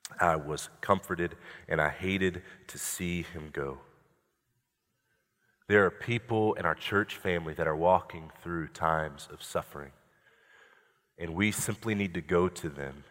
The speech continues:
and say, "Look, I'm with you. I love you. God loves you. I am with you. Whatever you need, just let me know.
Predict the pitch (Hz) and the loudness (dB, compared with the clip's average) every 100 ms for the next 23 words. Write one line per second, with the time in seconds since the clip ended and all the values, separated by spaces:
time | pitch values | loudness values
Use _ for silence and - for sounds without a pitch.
0 | - 92 82 - 87 80 78 85 - - | -10 -10 -8 0 0 2 0 -2 -4 -16
1 | - - - 87 80 78 80 - - - | -20 -12 0 2 2 -4 -6 -8 -16 -18
2 | - - - - - - - - _ _ | -20 -20 -20 -20 -20 -20 -20 -20 _ _
3 | - 82 80 78 80 95 92 92 90 90 | -4 2 4 4 8 8 8 2 -8 -8
4 | 85 - _ _ _ - 90 85 87 85 | -12 -20 _ _ _ 4 6 6 4 0
5 | 82 80 80 82 80 78 82 76 78 - | -2 -6 -4 0 0 0 -8 -12 -12 -12
6 | 73 78 87 85 90 87 80 82 76 - | -8 2 2 2 -2 -2 -4 -4 -6 -10
7 | - 85 78 - 71 - | -8 -4 -4 -6 -16 -16